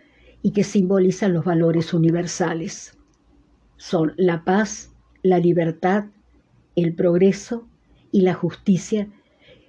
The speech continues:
que se levantan en los jardines desde mil novecientos veinticuatro, cuando la propia Lola Mora, en su carácter de urbanista, decidió darle otra fisonomía a la nueva ciudad.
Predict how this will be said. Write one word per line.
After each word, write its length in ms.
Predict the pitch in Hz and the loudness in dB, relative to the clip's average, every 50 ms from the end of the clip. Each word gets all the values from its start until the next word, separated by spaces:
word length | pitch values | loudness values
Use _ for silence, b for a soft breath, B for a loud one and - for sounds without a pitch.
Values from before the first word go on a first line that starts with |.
| b b _ | b b _
que 80 | - - | -10 -4
se 160 | - 214 208 | 0 2 4
levantan 680 | 208 208 214 226 240 247 233 240 233 220 214 - - _ _ _ _ _ _ | 4 4 4 4 2 0 0 0 -2 -2 -2 -4 -10 _ _ _ _ _ _
en 120 | - 175 | 0 0
los 100 | 180 180 | 0 0
jardines 760 | - - 190 170 165 165 165 214 226 233 233 233 190 - 196 | 0 0 -2 -2 0 0 2 2 2 2 2 0 -2 -2 -2
desde 300 | 180 170 156 - 180 165 | -2 -2 0 2 2 2
mil 180 | 170 180 185 175 | 4 4 4 4
novecientos 600 | 175 175 185 185 180 - 180 170 170 165 185 160 | 4 4 2 2 2 2 2 2 2 0 0 0
veinticuatro, 800 | 170 165 165 160 - 165 - - 170 165 165 165 185 185 196 190 B B B B B B B B B B B B B | 2 2 0 0 0 -4 -4 -2 0 0 0 0 -2 -4 -4 -4 B B B B B B B B B B B B B
cuando 260 | - 190 190 196 190 | 0 2 4 4 4
la 220 | 185 190 196 - - | 4 4 2 2 2
propia 380 | 233 247 262 254 - 240 196 | 2 2 2 2 2 2 2
Lola 340 | 170 180 185 196 202 196 180 | 4 4 4 4 4 2 2
Mora, 500 | 165 175 175 180 196 202 220 226 220 - _ _ _ - | 2 4 4 4 2 0 -2 -4 -8 -14 _ _ _ -12
en 80 | 185 160 | -10 -4
su 180 | - 190 170 | -2 -2 0
carácter 480 | - 180 170 180 175 170 - 190 165 165 | 0 2 2 2 0 0 0 -2 0 2
de 80 | 175 | 2
urbanista, 760 | 170 160 160 165 165 160 170 196 196 - - - 214 180 156 B B B B B B B B B | 2 2 2 0 0 2 4 2 2 2 -2 -4 -4 -4 -4 B B B B B B B B B
decidió 600 | 190 190 185 185 - 202 185 165 190 196 196 190 | 0 0 0 0 0 -2 0 2 2 2 2 2
darle 340 | 170 180 185 180 180 175 180 | 2 0 0 2 2 4 4
otra 300 | 196 220 214 - 226 214 | 4 2 0 -2 -6 -6
fisonomía 920 | 208 - 180 - - 180 160 165 165 160 165 170 170 165 180 185 175 - - - | -4 -4 -4 -4 -2 0 0 2 2 4 4 4 4 2 2 0 -2 -6 -8 -6
a 80 | - 175 | -2 -2
la 140 | 165 170 165 | 0 2 2
nueva 320 | 170 170 170 170 170 165 | 2 4 4 2 2 0
ciudad. 420 | 160 - 190 175 180 226 - - | -4 -2 0 0 0 -2 -4 -10